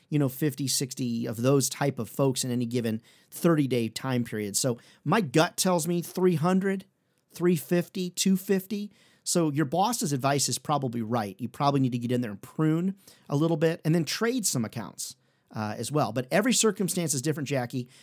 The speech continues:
but try to get that account list to a number that's manageable. And then what you wanna do in your C R M is create highly focused lists.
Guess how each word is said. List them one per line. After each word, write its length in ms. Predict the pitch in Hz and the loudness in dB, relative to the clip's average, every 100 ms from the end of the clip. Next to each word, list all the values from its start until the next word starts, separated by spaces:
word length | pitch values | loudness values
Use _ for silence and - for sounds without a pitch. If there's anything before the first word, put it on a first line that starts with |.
| - | -10
but 100 | 139 | -6
try 240 | 131 180 208 | 0 2 2
to 80 | |
get 200 | 190 185 | 2 2
that 260 | 175 151 147 | 4 4 2
account 400 | 135 - 165 175 | -4 -4 -2 0
list 240 | 135 135 - | 2 0 0
to 100 | 135 | 0
a 40 | |
number 320 | 120 123 139 208 | 2 4 4 2
that's 180 | 247 | 0
manageable. 600 | 214 175 143 135 135 151 - _ _ _ _ | 0 2 0 -2 -4 -6 -12 _ _ _ _
And 140 | 147 151 | 4 6
then 80 | |
what 160 | 190 185 | 6 6
you 60 | 202 | 6
wanna 200 | 175 151 | 6 4
do 180 | 175 | 6
in 100 | 185 | 6
your 100 | 151 | 6
C 280 | 135 - 185 | 4 2 4
R 160 | 143 156 | 4 4
M 140 | 165 | 2
is 100 | 131 | 0
create 400 | - - 143 139 | -2 -4 0 0
highly 400 | 135 - 180 170 | -2 -2 0 0
focused 500 | 135 160 139 139 - | -2 0 0 -2 -4
lists. 760 | 117 127 135 - - - - | -4 0 0 0 -6 -6 -10